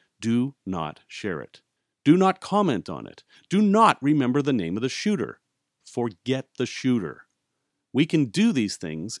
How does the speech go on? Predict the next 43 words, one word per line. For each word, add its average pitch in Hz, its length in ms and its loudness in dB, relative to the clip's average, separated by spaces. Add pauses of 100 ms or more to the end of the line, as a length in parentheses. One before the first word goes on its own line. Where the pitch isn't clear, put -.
and 160 160 -2
still 151 560 -2
honor 117 240 -2
the 123 120 -2
memories 127 560 -2
of 104 160 -14
the 123 80 -4
victims 65 640 -6
and 104 180 -6
the 104 60 -8
trauma 110 540 -2
that 82 180 -8
the 92 80 -12
community 117 520 -2
is 78 140 -10
facing. - 460 -8 (1300)
And 208 180 0
yes, - 560 -2
I 156 160 -2
seem 98 280 -6
to 98 80 -6
be 104 120 -4
denying 107 580 -2
curiosity. 117 840 -8 (400)
I, 143 320 0
of - 160 -14
all 180 260 2
people, 170 400 -6
should 110 160 -8
be 95 140 -4
asking 113 340 -2
you 113 100 -2
to 110 80 -2
be 107 140 -6
more 151 340 2
curious 165 540 -4
about 95 220 -6
the 101 80 -8
shooting. 107 460 -6 (580)
But 117 120 -4
in 104 220 -4
this 185 220 -2
case, 80 480 -10